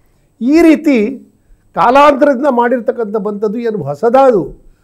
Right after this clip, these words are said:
ಬರೀ ವಕ್ಫ್‌ಗೆ ಮಾತ್ರ, ಒಂದು ಸಮುದಾಯಕ್ಕೆ ಮಾತ್ರ ಇದು ನೀಡಿದ್ದಾರೆ ಅಂತ ಹೇಳೋದು ಖಂಡಿತ ತಪ್ಪಾಗ್ತದೆ. ಇದನ್ನ ಎಲ್ಲ ಸಮುದಾಯದವರು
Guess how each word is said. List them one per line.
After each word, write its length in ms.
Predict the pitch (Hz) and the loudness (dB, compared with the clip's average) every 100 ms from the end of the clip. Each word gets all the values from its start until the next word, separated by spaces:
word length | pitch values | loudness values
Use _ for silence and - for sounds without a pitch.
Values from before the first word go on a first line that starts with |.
| _ - | _ -8
ಬರೀ 220 | 170 254 | -4 -2
ವಕ್ಫ್‌ಗೆ 640 | 202 165 233 - 302 269 302 | 0 0 0 -2 -2 0 0
ಮಾತ್ರ, 500 | 240 175 277 285 214 135 - _ _ _ 151 | 0 2 0 2 0 0 -4 _ _ _ -10
ಒಂದು 340 | 180 262 277 | -6 -2 -2
ಸಮುದಾಯಕ್ಕೆ 680 | - 185 254 302 311 247 285 | 0 0 4 4 4 2 -2
ಮಾತ್ರ 420 | 233 220 262 262 | 0 0 0 0
ಇದು 420 | 247 220 180 143 _ _ _ _ 156 | 0 -2 -6 -10 _ _ _ _ -2
ನೀಡಿದ್ದಾರೆ 540 | 208 277 262 233 208 | 0 0 4 4 2
ಅಂತ 180 | 196 190 | -2 -6
ಹೇಳೋದು 500 | 185 190 175 170 160 - _ _ _ _ | -4 -4 -4 -6 -10 -14 _ _ _ _
ಖಂಡಿತ 320 | 202 254 - | -6 -6 -4
ತಪ್ಪಾಗ್ತದೆ. 840 | 185 185 170 175 165 165 156 175 - _ _ _ _ 196 | -4 -4 -8 -8 -6 -10 -10 -12 -16 _ _ _ _ -4
ಇದನ್ನ 260 | 233 190 170 160 - _ _ 147 | 0 0 0 -6 -12 _ _ -10
ಎಲ್ಲ 260 | 160 262 | -2 0
ಸಮುದಾಯದವರು 840 | 269 254 233 220 214 180 170 185 | 2 2 4 4 2 0 -2 -4